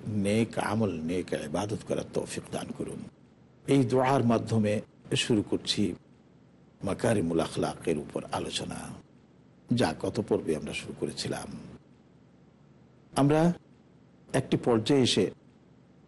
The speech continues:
আমাদের সে পর্ব শেষ করেছি, সেটা ছিল যে কোরআনে কিছু বিষয় আমরা তুলে নিয়ে আসতে চাচ্ছি,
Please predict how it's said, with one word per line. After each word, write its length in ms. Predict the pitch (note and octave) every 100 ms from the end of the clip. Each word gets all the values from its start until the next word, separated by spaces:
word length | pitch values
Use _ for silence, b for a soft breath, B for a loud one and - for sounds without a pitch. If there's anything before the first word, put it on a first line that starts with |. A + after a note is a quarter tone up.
| _ - -
আমাদের 320 | G2+ F#2+ G2+
সে 160 | - G2+
পর্ব 280 | F2+ D#2+
শেষ 240 | E2 - -
করেছি, 520 | - D#2+ - - D2+ - -
সেটা 280 | - C3+ A#2
ছিল 320 | - C3+ G2+ - _ _ _ _ _ -
যে 80 | C3+
কোরআনে 760 | - D3+ - D#3+ E3 E3 D#3 D#3+ - - - - - - - - - -
কিছু 320 | E3+ - C3+ -
বিষয় 440 | A#2+ A2+ - C#3+
আমরা 220 | A2 F#2 -
তুলে 200 | B2 G#2+
নিয়ে 180 | G2 F2+
আসতে 220 | E2 -
চাচ্ছি, 540 | F#2 - - - G2